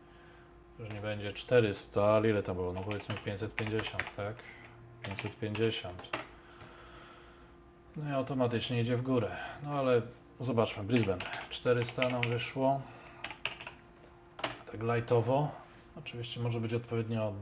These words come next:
drożej, jeśli ktoś będzie chciał jakieś nowsze, gdzieś tam bardziej w centrum i tak dalej. Więc zakwaterowanie. E, jedzenie.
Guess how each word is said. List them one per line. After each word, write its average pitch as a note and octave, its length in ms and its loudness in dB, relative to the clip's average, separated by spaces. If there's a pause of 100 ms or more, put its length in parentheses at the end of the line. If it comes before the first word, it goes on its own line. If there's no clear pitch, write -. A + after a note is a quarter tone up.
(140)
drożej, A2+ 460 4
jeśli A2+ 240 -2
ktoś G#2+ 200 -6
będzie G#2+ 180 -4
chciał G#2+ 200 -4
jakieś G2+ 300 -6
nowsze, A#2 560 -2
gdzieś A2+ 380 -2
tam G#2+ 320 -2 (1800)
bardziej A#2 320 6
w A2 60 -2
centrum A#2+ 380 2
i A#2 40 2
tak A#2+ 160 2
dalej. A2 260 8 (760)
Więc A#2 380 0
zakwaterowanie. A#2+ 840 4 (300)
E, A#2 320 4
jedzenie. C3 640 4